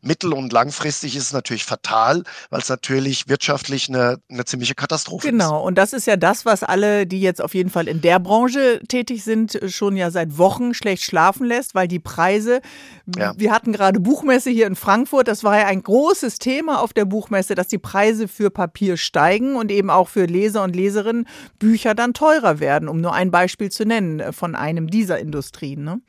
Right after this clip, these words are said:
Speaker 1: Also ich schreib's auch im Buch, also günstige Energie ist eigentlich das Schmiermittel für eine moderne Gesellschaft.
Speaker 2: Mhm.
Speaker 1: Also wir denken dann halt immer, „Na ja, gut,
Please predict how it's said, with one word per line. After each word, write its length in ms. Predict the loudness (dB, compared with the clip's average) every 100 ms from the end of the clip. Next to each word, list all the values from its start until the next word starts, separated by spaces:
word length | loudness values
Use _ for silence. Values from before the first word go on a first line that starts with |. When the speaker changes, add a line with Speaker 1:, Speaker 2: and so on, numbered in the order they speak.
| -8
Speaker 1:
Also 280 | -4 -2 -4 -10 -14 -16 _
ich 180 | -8 -4
schreib's 260 | 0 0 0
auch 120 | -2
im 100 | -4
Buch, 280 | -4 -6 -2
also 240 | -4 -4 -10 _ _
günstige 540 | -2 -2 -2 -6 0 0
Energie 600 | 0 -2 -4 -6 -6 -4
ist 200 | -4 -4
eigentlich 320 | -2 -2 -2
das 180 | -8 -6
Schmiermittel 1000 | -4 -4 -2 0 2 0 -4 -6 -4 -4 -6 -12 -20 -20
für 280 | -10 -2
eine 100 | -2
moderne 420 | 0 -2 0 0 -2
Gesellschaft. 680 | -4 -2 0 -2 -4 -8 -2
Speaker 2:
Mhm. 320 | 0 0 -4
Speaker 1:
Also 180 | -6 -8
wir 60 |
denken 300 | -4 -4 -2
dann 200 | -2 0
halt 140 | -2 -4
immer, 240 | -2 -2
„Na 140 | -2 -2
ja, 180 | 0
gut, 320 | -2 -2 -10